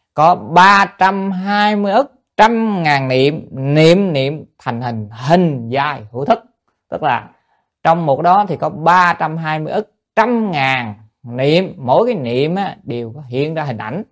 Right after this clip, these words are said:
Chúng ta thấy cái hình ảnh này toàn giả không đó. Mà tới với số lượng bấy nhiêu đó. Rồi nói là mỗi hình ảnh đó nó có cái biết, cái thức, cái biết, cái suy nghĩ của chúng ta nữa. Cho nên nó tạo ra những cảnh giới bây giờ mình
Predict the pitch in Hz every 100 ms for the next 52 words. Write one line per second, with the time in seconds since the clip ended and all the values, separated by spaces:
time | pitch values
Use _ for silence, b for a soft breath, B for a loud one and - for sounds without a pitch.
0 | _ - 180 165 156 196 233 123 110 117
1 | 165 - 117 113 117 104 127 175 160 214
2 | _ _ _ _ - 123 131 165 196 196
3 | 147 175 170 196 208 139 123 143 160 151
4 | 143 151 - _ _ _ _ 127 156 156
5 | 139 123 - _ - 180 240 254 175 -
6 | _ _ _ _ _ 151 131 127 135 226
7 | 190 131 113 160 202 214 208 196 196 190
8 | 226 208 190 170 - 202 294 - - 196
9 | 277 285 _ - 131 131 214 302 - -
10 | 170 127 107 175 170 165 147 139 123 135
11 | 165 - _ 147 147 147 156 - 117 110
12 | 131 139 131 131 120 151 120 131 147 156
13 | 185 - 127 123 113 110 110